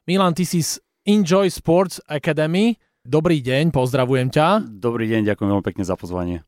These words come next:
Speaker 1: A povedz nám najskôr o sebe, že čo robíš a na čo sa špecializuje tvoja akadémia.
Speaker 2: V podstate je to veľmi ťažké popísať nejakým jedným slovom,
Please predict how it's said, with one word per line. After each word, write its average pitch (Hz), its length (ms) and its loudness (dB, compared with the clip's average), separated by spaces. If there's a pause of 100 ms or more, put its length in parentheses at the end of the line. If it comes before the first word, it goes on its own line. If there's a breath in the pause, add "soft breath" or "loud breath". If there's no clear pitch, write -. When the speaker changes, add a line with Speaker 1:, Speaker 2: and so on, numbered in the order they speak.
Speaker 1:
A 123 240 -2 (160)
povedz 208 320 2
nám 180 240 0
najskôr 180 320 0
o 165 160 0
sebe, 190 240 0
že 165 160 0
čo 202 240 2
robíš 165 320 0
a 156 80 -4
na 156 160 2
čo 170 160 -4
sa 156 160 0
špecializuje 151 640 -2
tvoja 139 240 0
akadémia. 98 640 -8 (280)
Speaker 2:
V - 160 -20
podstate 175 400 2
je 147 80 2
to 131 80 0
veľmi 127 240 2
ťažké 123 400 0
popísať 110 560 -2
nejakým 110 400 0
jedným 104 240 0
slovom, 131 480 0